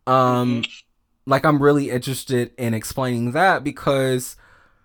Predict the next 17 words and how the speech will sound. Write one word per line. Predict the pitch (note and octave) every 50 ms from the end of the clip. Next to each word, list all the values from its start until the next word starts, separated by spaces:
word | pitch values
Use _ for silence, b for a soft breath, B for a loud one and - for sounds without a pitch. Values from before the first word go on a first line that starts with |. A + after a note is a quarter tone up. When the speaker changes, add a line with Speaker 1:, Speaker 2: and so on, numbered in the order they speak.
| b b b b -
Speaker 1:
um, | C3+ C#3 C#3 C#3 C#3 C#3 C#3 C#3+ C3+ -
well, | E3 F#3+ F#3
I | F#3+ G3+
don't | A3 G#3+ G#3+ A#3
know. | A#3 B3 G#3+ C3 A2+ A2+ G#2 - _ _ _ _
I, | - C3+ C3+ - - C#3
I | C#3
just, | C3+ D#3+ D3+ - - - _ -
I | C3 C3+
think, | B2+ - D#3+ D#3+ D#3 D3+ D3+ - - - - _ _ _ _ _ _ _ _ _ _ -
I | - - C#3+
think | - F3+ F3+ F3 F#3
it's | F3 D#3+ -
just | - - D#3 C#3+ C#3 - - - _ _ _
really | A#2+ B2 B2+ C#3 D3 C#3+ C3+ B2+
dangerous | A#2 A2 C3 C3 C#3+ D#3+ D#3 D#3 D3 C#3 C#3
because, | - C3+ B2+ - - - C3 B2 A#2+ A#2+ A#2+ A#2 A#2 - -